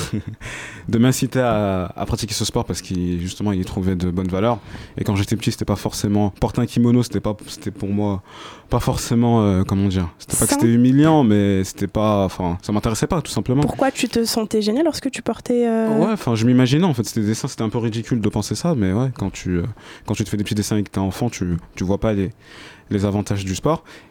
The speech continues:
Speaker 1: Et, euh, du coup, bah, j'ai dû, euh, <laughs> entre guillemets, bon, avoir un petit, un petit problème et des petites altercations, euh, au sein d'un emploi saisonnier pour me rendre compte que le, <laughs> le karaté, c'était utile, vu que je savais pas me défendre.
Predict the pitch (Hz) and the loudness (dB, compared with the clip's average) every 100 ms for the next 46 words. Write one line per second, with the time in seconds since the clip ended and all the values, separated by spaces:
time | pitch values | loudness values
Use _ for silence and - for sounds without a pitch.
0 | - 101 98 95 90 - 127 104 98 107 | -4 2 4 2 0 0 2 2 2 2
1 | 113 131 117 110 117 139 110 110 92 110 | 4 6 6 6 4 4 2 0 0 -2
2 | 113 107 113 117 101 90 90 - - - | -2 0 2 2 2 -2 -6 -10 -18 -4
3 | 101 104 104 104 - 104 98 - - - | 0 2 4 2 0 0 0 -2 -14 -20
4 | - - 107 - - - 117 123 110 98 | -14 -4 -4 -2 -2 0 2 4 4 2
5 | - 113 110 101 113 - 107 - 117 104 | 0 0 0 -2 -4 -4 -4 -2 2 2
6 | 92 90 - - - - - 104 - 110 | 2 0 -6 -18 -20 -16 -6 -4 -2 0
7 | 104 101 95 92 95 98 110 - 110 110 | 2 2 0 0 0 0 0 0 0 2
8 | 110 117 104 98 92 98 - 107 98 87 | 2 2 0 -2 -2 -2 -4 -4 0 0
9 | 85 90 - 101 - 98 95 110 101 - | 0 -4 -6 -4 -2 -2 -2 -2 -4 -2
10 | 90 - 135 90 85 87 80 90 85 82 | -2 -2 -2 -2 -2 -2 -2 -2 -2 -2
11 | 123 | -6